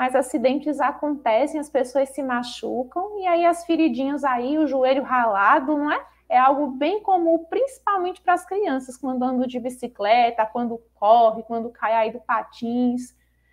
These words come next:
Mas vocês já pararam pra se perguntar como é que as feridas cicatrizam? Quando começa aí a sair sangue, não é? A sangrar, determinado ferimento,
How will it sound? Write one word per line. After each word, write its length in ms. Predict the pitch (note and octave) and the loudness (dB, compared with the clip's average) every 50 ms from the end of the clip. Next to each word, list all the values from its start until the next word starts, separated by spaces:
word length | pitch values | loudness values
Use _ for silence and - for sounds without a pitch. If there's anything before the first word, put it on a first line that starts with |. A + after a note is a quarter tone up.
| _ _ _ _ - | _ _ _ _ -6
Mas 140 | A#4 A#4+ A#4 | -6 -4 -2
vocês 340 | A#4 A4+ A4 A4 G#4+ G4+ F4 | 0 -2 0 0 0 0 2
já 140 | F4 E4 | 2 2
pararam 800 | E4+ E4+ E4+ D#4+ D4 C4 B3 A3 G#3+ G#3 G3+ G#3 G#3+ G#3+ A3 A#3 | 2 2 2 2 4 4 2 2 2 2 0 0 -2 -2 -4 -4
pra 220 | A#3 - C4 B3+ C4+ | -4 -2 -2 -2 -2
se 200 | C4 - - _ - | -4 -8 -12 _ -2
perguntar 840 | F4 D#4+ D#4+ C#4+ C#4 D4 C#4+ C4+ C#4 - - G3+ G3 G3 G3 G3+ _ _ _ _ _ _ _ _ | 0 0 0 0 -2 -2 -2 -4 -6 -8 -8 -8 -8 -8 -12 -16 _ _ _ _ _ _ _ _
como 160 | - G4 G4+ | -6 -4 -2
é 80 | G#4 A4 | -4 -2
que 80 | G#4+ | -2
as 160 | G#4+ G4 - - | -4 -4 -2 0
feridas 440 | - E4 D4 D4 C#4 C4 C#4 D4 | 0 0 0 2 2 2 2 2
cicatrizam? 1160 | D4 - D4 - - C4 A3+ A3 - - _ - C4 D4+ E4 D#4+ D4 - - A#3 F#3+ F#3+ A#3 - _ _ _ _ _ _ _ | 0 -6 -10 -6 -4 -4 -4 -4 -6 -10 _ -4 0 2 4 4 2 2 -2 -8 -8 -8 -10 -14 _ _ _ _ _ _ _
Quando 220 | - F4+ F#4+ F#4+ F#4+ | 0 0 0 0 2
começa 540 | - G4+ F#4 E4+ D#4 C#4+ D#4+ D#4+ - D#4+ | 4 4 4 4 2 0 0 0 0 0
aí 200 | C#4+ C4 C4 C4 | 0 2 2 2
a 100 | C4 C4 C4+ | 0 0 0
sair 360 | C4 - D4 B3 A#3 A#3+ A#3 | -2 -4 -4 -2 -2 -4 -6
sangue, 680 | A#3 - - - - A#3 G3 G3+ A3+ B3+ C#4 C#4 C4 B3+ | -10 -12 -16 -14 -12 -12 -8 -4 -4 -2 -2 -2 0 2
não 160 | B3 B3 B3+ | 2 2 2
é? 80 | C4 D#4 | 2 0
A 160 | F#4 F4 E4 | 0 0 -2
sangrar, 600 | E4 - - D4 C4+ C4 A#3+ A#3+ G#3+ G#3 G#3 G#3+ | -4 -6 -6 -6 -4 -4 -4 -4 -2 -2 -2 -2
determinado 600 | A#3 A#3 - C4 B3+ B3 C4 B3 A3+ A3 A3 A3+ | -4 -4 -6 -6 -4 -2 -2 -2 -2 -2 -4 -4
ferimento, 800 | - - B3+ A#3+ A#3+ A3+ G#3+ G3 G3 F#3+ G3 G3+ G3 - A#3+ A#3 | -4 -2 -2 -2 -2 -4 -8 -8 -10 -12 -12 -14 -14 -16 -18 -20